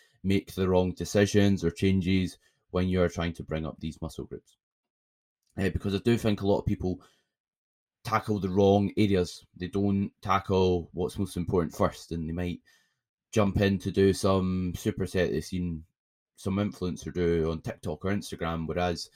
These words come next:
they might just need to tidy up their execution. Eh, and as a result, they're kinda missing, like, they're, they're just not really, they're not changing what's gonna give them the most bang for their buck. They're changing, like, minute details or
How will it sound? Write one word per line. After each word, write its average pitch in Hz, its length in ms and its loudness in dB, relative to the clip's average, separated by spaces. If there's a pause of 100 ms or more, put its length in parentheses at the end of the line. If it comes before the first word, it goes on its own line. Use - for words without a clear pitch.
(360)
they 101 80 4
might 104 240 4
just 101 180 -2
need 101 160 0
to 92 100 -8
tidy 95 300 2
up 92 120 0
their 90 120 4
execution. - 580 -4 (360)
Eh, 78 220 -6 (460)
and 87 520 0 (800)
as 110 180 2
a 110 40 2
result, 110 280 2
they're 101 80 2
kinda 104 540 2 (120)
missing, 95 600 -6 (600)
like, - 180 -8 (160)
they're, 98 260 -2 (800)
they're 107 140 4
just 123 380 -4 (180)
not 120 360 2
really, 110 560 2 (640)
they're 110 160 2
not 110 400 6 (600)
changing 110 380 0
what's 104 220 2
gonna 107 220 -2
give 95 180 -2
them 101 160 -2
the 98 80 -2
most 95 180 -6
bang 98 220 -2
for 90 140 -8
their 95 100 -2
buck. - 340 -4
They're 90 280 0
changing, 95 520 -6
like, 90 160 -4
minute 95 480 -2
details 104 600 0
or 78 160 -4